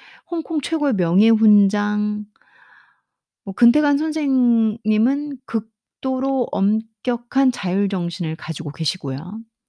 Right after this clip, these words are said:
디자이너의 직업 자질을 매우 중시하기로 유명해요. 근태강 선생님은 중국 디자이너 중 대표적인 인물입니다.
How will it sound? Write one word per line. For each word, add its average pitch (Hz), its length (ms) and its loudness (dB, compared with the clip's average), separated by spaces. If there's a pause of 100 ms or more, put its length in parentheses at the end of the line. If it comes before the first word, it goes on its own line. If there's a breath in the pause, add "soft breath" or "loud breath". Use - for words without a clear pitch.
(400 loud breath)
디자이너의 247 800 2
직업 190 460 -8
자질을 175 440 -8
매우 165 300 -4
중시하기로 180 840 -4
유명해요. 143 360 -4 (1800 loud breath)
근태강 240 520 4
선생님은 233 760 0
중국 247 440 -2
디자이너 190 520 -4
중 220 340 -4
대표적인 247 600 -2
인물입니다. 151 720 -8